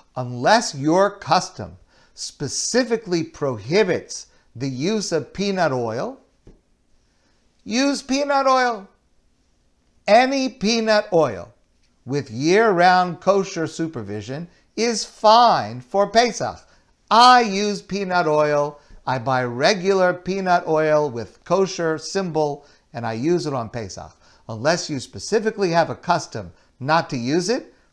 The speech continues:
Rav Moshe Feinstein says, "Go ahead and use it." I say the same thing. Go ahead and use it. So,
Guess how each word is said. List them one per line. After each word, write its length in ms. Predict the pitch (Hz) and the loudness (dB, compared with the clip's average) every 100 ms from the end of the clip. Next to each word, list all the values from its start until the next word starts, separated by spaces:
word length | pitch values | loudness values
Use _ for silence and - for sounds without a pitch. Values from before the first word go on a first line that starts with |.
| _ | _
Rav 120 | 180 | -4
Moshe 340 | 196 226 226 226 | 2 4 2 0
Feinstein 560 | 226 226 220 233 220 | 2 2 0 -6 -6
says, 220 | 214 226 190 | -2 -2 0
"Go 220 | 233 233 | 0 4
ahead 240 | 214 214 | 4 4
and 120 | 208 | 0
use 240 | 190 196 165 | -2 -2 -2
it." 300 | 175 - _ _ _ _ _ _ | -6 -8 _ _ _ _ _ _
I 160 | - 175 | 0 0
say 240 | 175 185 | 0 -2
the 100 | 160 | -2
same 300 | 156 156 147 | -4 -4 -6
thing. 320 | 127 117 95 - _ | -8 -10 -12 -16 _
Go 160 | 151 147 | -2 -2
ahead 240 | 135 127 | -2 -6
and 120 | 107 | -8
use 220 | 90 82 | -14 -18
it. 60 | - _ _ _ _ _ _ _ _ _ _ _ _ _ _ _ _ | -20 _ _ _ _ _ _ _ _ _ _ _ _ _ _ _ _
So, 300 | - 180 123 | 0 2 2